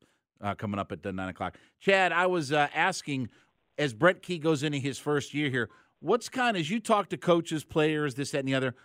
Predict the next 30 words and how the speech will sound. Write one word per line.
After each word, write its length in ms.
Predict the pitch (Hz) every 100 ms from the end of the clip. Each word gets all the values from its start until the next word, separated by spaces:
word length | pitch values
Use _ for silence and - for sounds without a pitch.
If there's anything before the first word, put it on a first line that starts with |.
| _ _
what's 220 | 180 269
kind 260 | - 330 311
of 60 | 151
the 200 | 110 147
vibe 440 | 160 165 165 151
and 120 | 143
the 60 | 127
tenor 480 | - - 160 139 123
that 240 | 117 -
you're 80 | 127
getting 460 | 95 147 143 131
from 480 | - 139 131 123 113 - _ _
the 80 | 135
Georgia 360 | 120 135 143 127
Tech 220 | 151 131
football 460 | - 160 - 120 107
program? 420 | 123 113 101 104
What's 140 | 165
kind 160 | - 233
of 60 |
the 120 | 196 156
overall 480 | 165 165 147 135
feeling 600 | 123 - 151 139 113 107 104 _ _ _
about 360 | 120 107 139 139
this 200 | 131 -
team 260 | - 135 123
going 320 | 127 127 123
into 140 | 120
this 180 | 110 107
season? 500 | - 117 107 85 73